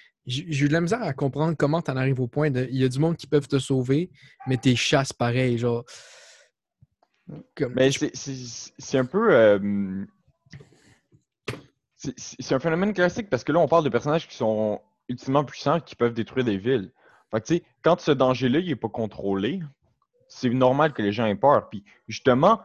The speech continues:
Speaker 2: Seth fait un exemple parfait de ça au début quand il terrorise la ville juste parce qu'il est stupide, mais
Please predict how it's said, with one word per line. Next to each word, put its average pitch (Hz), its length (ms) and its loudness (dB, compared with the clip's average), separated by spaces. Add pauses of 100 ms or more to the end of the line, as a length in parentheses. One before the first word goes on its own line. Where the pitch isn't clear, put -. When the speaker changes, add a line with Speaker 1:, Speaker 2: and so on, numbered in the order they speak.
Speaker 2:
Seth - 400 2
fait 139 100 2
un 127 120 4
exemple 123 340 2
parfait 123 260 0
de 131 60 -14
ça 165 80 -4
au 151 80 0
début 135 240 -4
quand 123 100 2
il 107 140 0
terrorise 131 500 2
la 110 140 6
ville 135 240 0
juste 131 480 -6 (320)
parce 107 180 0
qu'il 107 180 -2
est 98 60 -4
stupide, 151 380 -2
mais 101 180 2